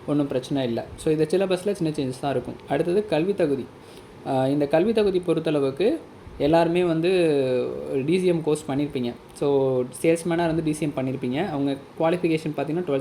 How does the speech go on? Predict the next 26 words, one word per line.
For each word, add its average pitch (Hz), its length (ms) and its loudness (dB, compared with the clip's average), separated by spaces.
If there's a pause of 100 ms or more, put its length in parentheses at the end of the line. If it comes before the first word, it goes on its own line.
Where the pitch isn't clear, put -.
(120)
ஸ்டாண்டர்ட் 139 220 -2 (400)
அதுதான் 143 320 4
வந்து 147 220 0
பண்ணியிருப்பீங்க. 127 300 -2
டென்த் 147 280 0 (100)
படிச்சிருந்தா 151 320 0
கூட 160 140 0
டி 135 100 -2
சி 143 140 -4
எம் 143 60 0
நீங்க 131 140 -2
வந்து 123 160 -4
பண்ண 127 240 -4
முடியும் 131 360 -2 (100)
முன்னாடி. 131 380 0
So, - 180 -6
ப்ரீவியஸா 139 340 2
சொல்றேன், 127 300 -4
இப்ப 123 280 -4
சொல்லல. 131 300 -2 (320)
ஒரு 143 120 6
டென் 143 200 4
இயர்ஸ், 143 260 0
ஃபைவ் 160 280 0
இயர்ஸ் 135 260 -2
முன்னாடி 156 280 -2